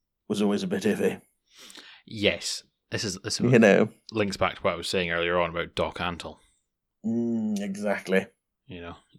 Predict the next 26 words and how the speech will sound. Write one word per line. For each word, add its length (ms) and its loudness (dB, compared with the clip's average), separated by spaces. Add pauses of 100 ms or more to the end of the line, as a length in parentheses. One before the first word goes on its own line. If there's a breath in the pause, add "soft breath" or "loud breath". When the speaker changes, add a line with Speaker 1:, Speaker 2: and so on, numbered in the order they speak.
Speaker 2:
you 60 -18
see 200 -4
the 60 0
way 160 2
he 200 -6
treats 320 -10 (260)
people. 440 -8 (500)
Can't 240 -6
imagine 340 -2
he's 240 -8 (220)
any 280 -4
better 320 -2
with 140 -12
the 120 -8
animals. 480 -12 (560 soft breath)
Speaker 1:
That 180 10
was 100 2
one 180 4
of 100 -2
the 80 -8
worst 440 -2
things 280 -8
about 360 -10 (360)
the 140 -10
Tiger 460 -4
King, 480 -8